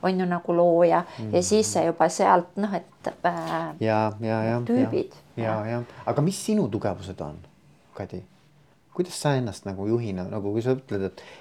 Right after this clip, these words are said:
Speaker 2: minu loomuomadused, tugevused, no kus, kus need nagu paiknevad või mis, mis sa ise tooksid välja?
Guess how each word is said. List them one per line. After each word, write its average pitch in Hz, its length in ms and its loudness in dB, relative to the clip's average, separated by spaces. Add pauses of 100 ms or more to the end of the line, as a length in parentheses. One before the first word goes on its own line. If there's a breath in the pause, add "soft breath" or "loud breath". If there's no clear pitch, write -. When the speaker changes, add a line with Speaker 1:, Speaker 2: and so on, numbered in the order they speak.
(120 loud breath)
Speaker 2:
minu 131 200 4
loomuomadused, 101 560 4
tugevused, 92 500 -2
no 107 80 -8
kus, - 260 -10
kus 143 220 -4
need 107 220 -2
nagu 98 280 -6 (120)
paiknevad 98 500 -4
või 73 80 -10
mis, 113 260 -8
mis 120 160 -8
sa 113 100 -4
ise 107 180 -6
tooksid 85 360 -10
välja? 80 280 -8